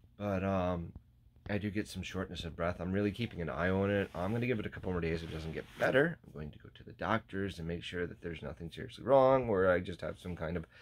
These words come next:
lingering, um, infection that I need antibiotics or something for, and, uh, pretty much go from there. Um, the weight is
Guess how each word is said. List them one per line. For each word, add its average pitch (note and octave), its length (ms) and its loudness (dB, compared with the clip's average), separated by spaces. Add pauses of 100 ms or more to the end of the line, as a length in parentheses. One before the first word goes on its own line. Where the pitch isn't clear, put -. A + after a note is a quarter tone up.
(420)
lingering, G2 840 4
um, F2 840 -2 (480)
infection E2+ 540 -4
that E2 120 0
I D#2 100 0
need D2 320 -8
antibiotics C2+ 580 -8
or D2+ 60 -12
something D2 360 -10
for, D2+ 300 -8 (180)
and, F2 300 -6
uh, F#2 160 -4
pretty G2 180 -4
much F#2+ 160 -4
go F#2 140 0
from E2+ 160 -8
there. F#2+ 240 0 (540)
Um, G#2 300 4
the G2 120 0
weight G#2+ 380 0
is F2+ 180 -10